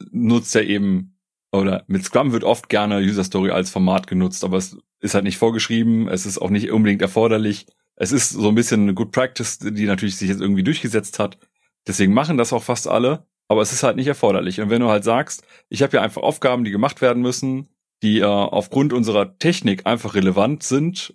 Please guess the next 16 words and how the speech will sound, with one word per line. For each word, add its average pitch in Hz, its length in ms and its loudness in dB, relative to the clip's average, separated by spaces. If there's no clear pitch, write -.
um 110 360 0
irgendwie 95 240 0
besser 98 240 2
arbeiten 123 300 2
zu 117 120 -12
können, 110 320 0
um 95 100 -2
schneller 131 300 2
arbeiten 104 340 0
zu 101 120 -12
können, 104 400 -2
um 101 340 2
angenehmer 143 500 2
arbeiten 107 360 2
zu 101 160 -10
können 101 520 -2